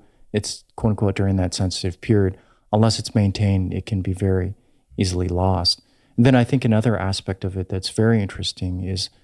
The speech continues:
um, some of the social requirements for it too. It's pretty clear that you can only go so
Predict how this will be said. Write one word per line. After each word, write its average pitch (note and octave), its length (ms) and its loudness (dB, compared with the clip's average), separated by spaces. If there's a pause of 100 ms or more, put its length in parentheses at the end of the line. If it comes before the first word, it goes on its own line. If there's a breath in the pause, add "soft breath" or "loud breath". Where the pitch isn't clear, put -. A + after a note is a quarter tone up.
(420)
um, G2+ 300 0
some B2 180 4
of A#2+ 40 6
the A2 80 4
social G2+ 680 0 (680)
requirements F#2+ 640 -2
for F#2+ 340 -4
it F2+ 100 -8
too. F#2 500 0 (100)
It's A2+ 420 -4
pretty C#3+ 280 -2
clear A2 440 4
that G2 320 0 (460 soft breath)
you C3 100 2
can C#3 120 4
only C#3+ 180 4
go B2 160 2
so G#2 360 0